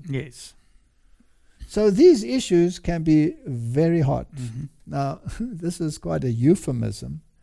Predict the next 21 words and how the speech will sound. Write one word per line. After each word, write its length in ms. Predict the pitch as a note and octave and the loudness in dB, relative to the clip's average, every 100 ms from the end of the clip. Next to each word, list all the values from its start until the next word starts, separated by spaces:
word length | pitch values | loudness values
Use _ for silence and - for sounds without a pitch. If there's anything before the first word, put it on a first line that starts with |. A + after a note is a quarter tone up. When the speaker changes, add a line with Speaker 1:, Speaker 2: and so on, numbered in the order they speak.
| _ _ _ _ _ | _ _ _ _ _
Speaker 2:
because 400 | D3 D3+ D#3+ C#3 | -10 -4 -2 -2
when 240 | C#3+ F#3+ A#3 | 0 2 2
it 160 | E3 | -2
says 560 | - E3+ C#3 C#3 D#3+ - | -2 0 2 2 -2 -4
they 140 | - | 0
had 240 | E3 E3+ D#3+ | 2 2 2
no 340 | C3+ D3+ G3+ | 0 2 2
Speaker 1:
Mm-hmm. 60 | F#3+ | 0
Speaker 2:
small 680 | A#2 - B2+ G3+ C4+ A3 E3+ | -4 -4 0 6 6 6 2
dissension, 840 | D3 C3 B2+ - G#2+ G#3 - F3+ G3+ | 0 -4 -6 -6 -4 -6 -8 -6 -2
what 140 | E3 | 0
does 160 | D#3+ D#3 | 0 0
that 300 | D#3+ F3 D#3+ | 0 0 -2
mean? 180 | C3 B2+ | -6 -6
Speaker 1:
It 160 | B2+ | -8
was 320 | A#2+ A#2 B2 A#2+ | -6 -4 -4 -4
a 120 | A#2 | -6
big 540 | G#2+ - C3+ A#2+ _ | -8 -4 -4 -4 _
dissension. 540 | - A2+ - G#2 F2 - | -20 -18 -18 -18 -14 -4
Speaker 2:
It 240 | E3 F#3+ | -2 -2
was 380 | E3+ E3+ D#3+ D3 | -4 -4 -4 -8